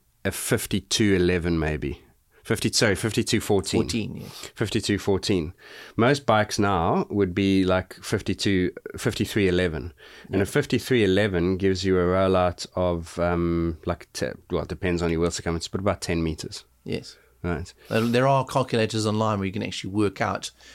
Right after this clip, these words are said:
Speaker 2: your
Speaker 1: Mm.
Speaker 2: gearing based on the meters per s-,
Speaker 1: Yeah.
Speaker 2: pedal stroke, which
Speaker 1: Yeah.
Speaker 2: gives you an idea of what your gearing should look like.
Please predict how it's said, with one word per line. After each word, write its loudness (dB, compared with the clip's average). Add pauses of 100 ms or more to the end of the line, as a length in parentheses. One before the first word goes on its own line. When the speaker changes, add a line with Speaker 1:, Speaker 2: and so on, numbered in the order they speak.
Speaker 2:
your 4
Speaker 1:
Mm. -2
Speaker 2:
gearing 2
based -2
on -2
the -2
meters -4
per -2
s-, -8
Speaker 1:
Yeah. 4
Speaker 2:
pedal 2
stroke, -6
which -6
Speaker 1:
Yeah. 2
Speaker 2:
gives -4
you -2
an 0
idea -2
of -4
what -4
your -4
gearing -2
should -12
look -12
like. -8